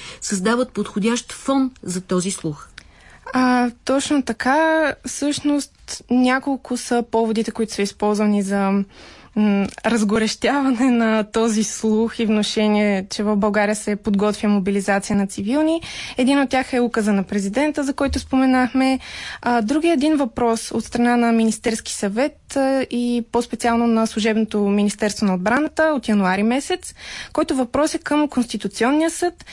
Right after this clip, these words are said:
Speaker 2: и, а, засяга военното обучение в мирно време. Тоест Министерство на отбраната пита дали това е възможно, защото към момента това се извършва единствено в, а,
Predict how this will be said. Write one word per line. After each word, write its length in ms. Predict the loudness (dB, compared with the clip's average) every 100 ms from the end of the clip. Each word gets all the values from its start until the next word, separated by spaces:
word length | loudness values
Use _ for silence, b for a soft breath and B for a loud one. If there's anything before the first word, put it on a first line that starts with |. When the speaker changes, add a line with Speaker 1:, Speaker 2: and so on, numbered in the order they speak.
| B B B -2
Speaker 2:
и, 480 | 2 4 4 4 2 0
а, 300 | 0 2 2
засяга 880 | 0 0 -2 0 0 2 2 2 0 -2 -6
военното 520 | -2 0 2 0 0
обучение 460 | 0 0 0 2 2
в 160 | 0 0
мирно 260 | 0 2 0
време. 380 | 0 0 0 -2
Тоест 240 | -2 -2 0
Министерство 440 | 0 0 -2 0
на 60 | 0
отбраната 460 | 2 2 2 0 -2
пита 300 | -4 -2 0
дали 260 | 2 0
това 300 | -2 0 2
е 60 | 2
възможно, 640 | 0 0 2 0 -2 -2 -4 B B B
защото 600 | -4 -2 -2 -2 -2 -4 -4
към 160 | 0 2
момента 680 | 4 4 2 2 2 0 0
това 320 | -4 0 0
се 180 | 0 -2 -2
извършва 260 | -2 0
единствено 540 | 0 0 0 0 -2 0
в, 400 | 0 -2 -4 -2
а, 300 | 0 2 0